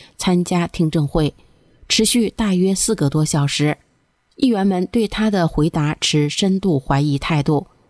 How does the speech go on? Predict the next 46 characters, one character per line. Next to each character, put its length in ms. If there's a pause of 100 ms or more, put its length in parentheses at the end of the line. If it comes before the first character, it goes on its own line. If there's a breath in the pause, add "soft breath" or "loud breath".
(260 soft breath)
表 160
示 200
周 200
受 160
资 180
的 160
说 240
法 300 (300 loud breath)
无 120
法 260
消 240
除 300
他 140
们 160
对 180
TikTok 560
的 100
担 260
忧。 220 (460)
现 240
在， 220 (300)
白 120
宫 240
首 240
选 260
的 220
解 180
决 160
方 220
案 280 (280 soft breath)
是 280
TikTok 680 (340 soft breath)
通 240
过 180
出 200
售 300 (180 soft breath)
或 340 (100)
分 220
拆 380
与 220
字 200
节 220
跳 260
动 220
脱 200
离。 280